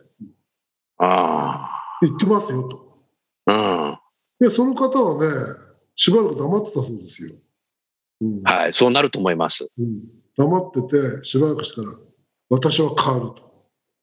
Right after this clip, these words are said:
Speaker 1: 「私は変わる」。反省したんだ。
Speaker 2: 半年経ったそうですよ。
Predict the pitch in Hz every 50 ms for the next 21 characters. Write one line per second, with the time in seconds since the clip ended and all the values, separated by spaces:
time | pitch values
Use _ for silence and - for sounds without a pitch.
0 | _ _ _ _ _ _ - - - - - 262 226 165 - 202 254 269 262 254
1 | - - _ _ _ _ _ 131 - - - - _ _ _ _ _ _ _ _
2 | - - - - - - 247 254 262 285 233 - - - 370 277 110 - - _
3 | _ _ _ _ _ _ _ _ _ - - 185 214 233 - - 247 - - -
4 | - 160 127 - - - 131 - 127 - - - - - - -